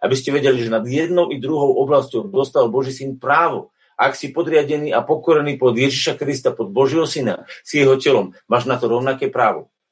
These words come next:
A preto pre teba neplatí, že nemôžeš a nedá sa.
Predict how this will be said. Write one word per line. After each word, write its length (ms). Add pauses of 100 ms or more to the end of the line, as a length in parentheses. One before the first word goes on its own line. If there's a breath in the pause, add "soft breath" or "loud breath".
(120)
A 160
preto 480
pre 160
teba 320
neplatí, 720 (400)
že 160
nemôžeš 880
a 80
nedá 400
sa. 240